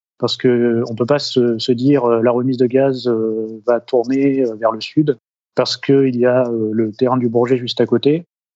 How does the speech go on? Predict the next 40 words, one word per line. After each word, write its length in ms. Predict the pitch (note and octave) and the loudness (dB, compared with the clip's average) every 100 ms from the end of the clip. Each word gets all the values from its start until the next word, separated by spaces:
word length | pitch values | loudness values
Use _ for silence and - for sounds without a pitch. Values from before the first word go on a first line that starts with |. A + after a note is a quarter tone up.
| _ | _
Et, 340 | C#3 C3+ C#3+ C#3+ | 0 4 4 4
euh, 520 | B2 A#2+ A#2+ A#2 B2+ | 2 0 2 2 0
un 80 | B2+ | -2
peu 160 | - | -2
plus 140 | A#2+ B2+ | -2 2
loin, 280 | C3 D3+ D3 | 2 4 2
il 100 | A#2+ | 2
y 60 | |
a 40 | B2 | 0
les 120 | A#2+ | 0
espaces 300 | A2+ B2+ A#2+ | 0 -2 0
d'Orly, 460 | A2+ A2 C#3 D#3 | 0 0 2 2
euh, 40 | A2+ | 0
qui 200 | G#2+ A#2+ | -2 -2
arrivent 240 | A#2+ C3+ | 0 2
assez 240 | A2+ - A#2+ | 0 0 0
vite 340 | C3+ C#3+ B2+ | 2 0 0
quand, 360 | B2 A2+ A2+ A#2 | 0 -4 -6 -14
euh, 240 | A2 G#2+ _ _ _ _ _ - | -14 -16 _ _ _ _ _ -4
quand 220 | A#2 A2 | -4 0
on 80 | A#2+ | 0
a 40 | |
un 120 | A#2+ | 2
avion 260 | A#2 A#2 C#3 | 2 2 0
qui, 720 | C#3 B2+ A2 A2 A2+ A2+ A2 | -2 -2 0 0 -2 -6 -12
qui 120 | - A#2+ | -4 -2
va 100 | A2+ | 0
quand 140 | B2 | 0
même 140 | C3 | 0
à 40 | B2 | 0
une 100 | A2+ | -2
vitesse 300 | A2+ C3 - | -2 -2 0
assez 220 | - C3 | 0 0
élevée, 420 | B2 B2 C#3+ C#3+ | 2 2 4 2
euh, 160 | A#2+ A2+ G#2+ _ _ - | 0 -6 -10 _ _ -4
même 200 | C3 C#3 | 0 0
en 80 | B2+ | 0
remise 260 | B2+ C3+ | 0 0
de 80 | B2 | 0
gaz. 360 | A#2+ A#2 A2+ | 0 0 -4